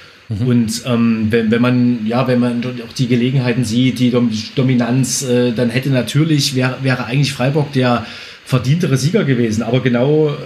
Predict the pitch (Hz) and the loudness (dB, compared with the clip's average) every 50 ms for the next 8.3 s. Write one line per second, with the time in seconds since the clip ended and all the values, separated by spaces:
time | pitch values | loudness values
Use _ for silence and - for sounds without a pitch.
0 | 131 127 - - - 127 - - 135 131 131 127 127 - 135 127 123 123 123 120 | -10 -12 -12 -14 -16 -10 -2 0 2 2 2 0 0 0 2 2 4 4 2 2
1 | 117 117 110 110 117 135 151 147 185 165 143 147 147 135 135 - - 127 123 143 | 2 0 0 0 0 0 2 2 2 2 2 2 2 0 0 -2 0 0 0 2
2 | 151 165 151 143 135 127 135 135 131 135 139 139 143 143 139 131 139 131 123 131 | 2 2 0 0 -2 -4 -6 -6 -6 -6 -4 -2 0 0 2 2 2 2 2 2
3 | 127 127 135 135 131 123 - 135 139 135 135 - 135 127 107 131 131 131 - 131 | 2 2 2 2 2 2 0 0 0 0 0 0 0 0 0 0 -2 0 0 -2
4 | - - 170 - - - 123 143 - - - - - - - - - - - - | 0 0 -2 -2 0 0 0 0 0 -2 -8 -14 -16 -16 -14 -14 -14 -14 -16 -16
5 | - - - - - 127 127 131 131 120 113 127 127 127 127 127 127 127 127 127 | -18 -20 -14 -6 -2 0 2 2 2 2 2 2 2 2 4 4 4 4 2 2
6 | 131 135 123 120 - - - - - - - - 135 123 135 147 143 131 139 135 | 0 -2 -4 -8 -14 -18 -20 -20 -20 -18 -10 -6 -2 0 0 0 2 0 0 0
7 | - - 147 135 127 123 127 131 131 120 117 131 139 151 147 151 135 135 131 143 | 0 -2 -4 -2 0 2 2 2 2 0 0 0 0 0 2 0 0 0 0 -2
8 | - - - - - | -2 -4 -8 -10 -10